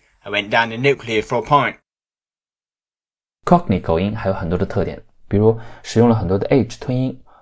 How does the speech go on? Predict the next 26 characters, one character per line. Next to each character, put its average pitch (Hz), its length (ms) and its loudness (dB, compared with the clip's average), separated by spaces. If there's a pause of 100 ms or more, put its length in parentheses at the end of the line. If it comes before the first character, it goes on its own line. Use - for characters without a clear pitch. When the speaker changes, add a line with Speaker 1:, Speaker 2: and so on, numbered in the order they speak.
(180)
Speaker 2:
呃， 131 120 2 (220)
听 104 180 0
起 - 100 -6
来 87 140 -2
像 87 400 -2
无 117 240 -2 (160)
一 95 80 -2
样。 90 180 0 (640)
比 98 120 4
如 107 280 4 (220)
milk 110 540 0 (220)
会 - 200 -4
发 98 160 0
成 95 340 -6 (140)
milk，th 101 540 -2 (1900)
的 95 120 2
发 98 180 0
音 101 240 0
会 - 160 -6
变 92 160 0
成 90 160 -4 (220)
f - 260 -12 (220)
或 - 180 0
者 82 400 -2
v。 117 260 4 (680)
think - 520 -2